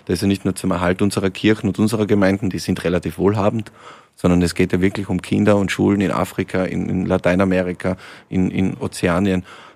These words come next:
wo wenig Geld ist. Und wenn die katholische Kirche oder die evangelischen Kirchen dort nicht Missionarsarbeit leisten, und das heißt nicht,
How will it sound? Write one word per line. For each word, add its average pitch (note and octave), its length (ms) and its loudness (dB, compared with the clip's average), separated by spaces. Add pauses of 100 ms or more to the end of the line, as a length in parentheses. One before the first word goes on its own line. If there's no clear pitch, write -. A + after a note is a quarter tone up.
(140)
wo F#2+ 200 2
wenig G#2 340 4
Geld E2+ 260 -2
ist. E2 140 -6
Und F2 140 -4
wenn F#2 100 2
die F2 60 -2
katholische G2 500 -2
Kirche A2+ 340 0
oder F#2+ 140 -2
die F#2 60 -4
evangelischen G2+ 560 -4
Kirchen F#2+ 600 0
dort F#2+ 280 2
nicht G#2 260 -2
Missionarsarbeit F#2+ 880 -2
leisten, F#2+ 260 0
und F2 120 -2
das F2 120 -2
heißt F2 280 -6
nicht, G#2 200 0